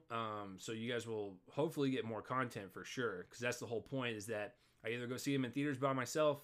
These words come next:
um, uh, and pay for it, or, you know, I have the, the great opportunity to see them early for you guys. Uh, either way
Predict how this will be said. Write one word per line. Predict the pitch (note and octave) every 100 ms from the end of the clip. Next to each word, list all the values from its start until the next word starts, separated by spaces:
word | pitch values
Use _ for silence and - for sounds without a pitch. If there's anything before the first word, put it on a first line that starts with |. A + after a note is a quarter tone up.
| C3
um, | A#2+ A2 G#2+ - _ _ _ _ -
uh, | G#2+ G#2 G2+ - -
and | A2
pay | D3 D#3+
for | F3 F3 E3
it, | A#2+
or, | A#2+ A#2 G#2+
you | A2
know, | A2
I | G#2
have | A2+ G#2+
the, | G#2+ G#2+ G2
the | G#2+
great | B2+ C#3
opportunity | B2+ B2 C#3 C3
to | A#2
see | B2+
them | A2+ A2
early | C#3+ C#3
for | C#3
you | C3+
guys. | C#3 C3+ C3 - - _ _ _ A#2
Uh, | A2 C3+
either | D#3 D3+
way | C#3 C3+